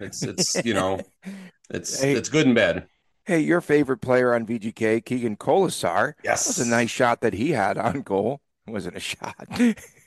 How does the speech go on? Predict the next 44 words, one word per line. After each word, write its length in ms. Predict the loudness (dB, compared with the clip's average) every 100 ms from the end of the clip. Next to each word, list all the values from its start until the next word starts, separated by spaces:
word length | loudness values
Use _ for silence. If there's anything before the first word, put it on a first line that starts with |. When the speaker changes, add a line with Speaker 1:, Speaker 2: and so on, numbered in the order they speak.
| -20 -20 -4
Speaker 1:
That 140 | 2
wa-, 80 | 2
that 140 | 6 6
Speaker 2:
It 60 |
Speaker 1:
was 80 | 8
Speaker 2:
went 80 | 8
Speaker 1:
as 0 |
Speaker 2:
off 200 | 6 8
of 180 | 8 8
his 140 | 8
Speaker 1:
Kolesar 60 | 6
of 60 |
a 220 | 8 6 4
Speaker 2:
back. 40 |
Speaker 1:
goal 280 | 4 4 4
as 80 | 4
there 140 | 0
is 100 | 0
ever 320 | -2 -2 -2
gonna 180 | -4 -6
be. 220 | -4 -6
Folks, 420 | -2 2 2 0 -16 -16 -16 -4
kids, 240 | -4 0
go 180 | 4 4
to 160 | 2
the 140 | 0 4
net, 260 | 6 6 2 0
duck, 320 | 2 2 0
good 220 | -4 -4 -4
things 220 | -8 -2
happen. 360 | -2 -2 -8 -16 _ -2
<laughs> 80 | -2 _ _ _ -20 -20 -20 -14 -14 _ _ _ -20 -20 -20 _ -18
Speaker 2:
What, 340 | -10 -2 -2 -2 -16 _
that, 260 | -2 -2 -2 -18 -20 -16 -2
when 220 | -2 0
you 120 | -2
sent 240 | 2 4
out 220 | 6 4 4
that, 320 | 2 2 0
uh, 220 | 0 0
that 200 | -2 -4
tweet 400 | -2 -2 -2 -4
with 200 | -8 -4
the 280 | -2 -2